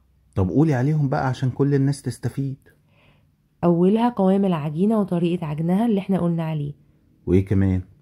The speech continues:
Speaker 2: تاني حاجة طريقة القلي. مبدئيًا لازم الزيت يكون غزير جدًا ونسخنه كويس، ونبتدي ننزل الزلابية في الزيت.
Speaker 1: في ناس بتعملها في إزازة بلاستيك تقريبًا.
Speaker 2: صح، وفي كمان جهاز بيتباع مخصوص، وفي بقى الطريقة التقليدية اللي احنا نمسك معلقة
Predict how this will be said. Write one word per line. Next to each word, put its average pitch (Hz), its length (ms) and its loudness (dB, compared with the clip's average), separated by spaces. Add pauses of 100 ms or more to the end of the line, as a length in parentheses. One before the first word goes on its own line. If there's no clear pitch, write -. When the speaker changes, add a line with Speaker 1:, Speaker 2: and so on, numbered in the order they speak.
(440)
Speaker 2:
تاني 226 200 4
حاجة 285 280 -2
طريقة 196 380 0
القلي. 151 340 -4 (460)
مبدئيًا 170 500 2
لازم 202 340 2
الزيت 190 300 0
يكون 190 240 0
غزير 175 320 0
جدًا 208 420 -2
ونسخنه 202 600 -2
كويس، 226 460 -2
ونبتدي 202 420 0
ننزل 185 400 -2
الزلابية 175 500 -2
في 233 140 -8
الزيت. 190 440 -2 (300)
Speaker 1:
في 127 120 0
ناس 139 180 4
بتعملها 110 540 2
في - 180 -4
إزازة 107 280 -2
بلاستيك 98 520 -2
تقريبًا. 82 540 -4 (720)
Speaker 2:
صح، 220 320 0
وفي 214 180 -2
كمان 240 280 0
جهاز 226 280 2
بيتباع 196 360 -2
مخصوص، 226 520 -2
وفي 214 220 -2
بقى 254 180 2
الطريقة 254 380 0
التقليدية 220 640 -2
اللي 233 140 -2
احنا 226 220 -6
نمسك 226 400 -2
معلقة 196 320 0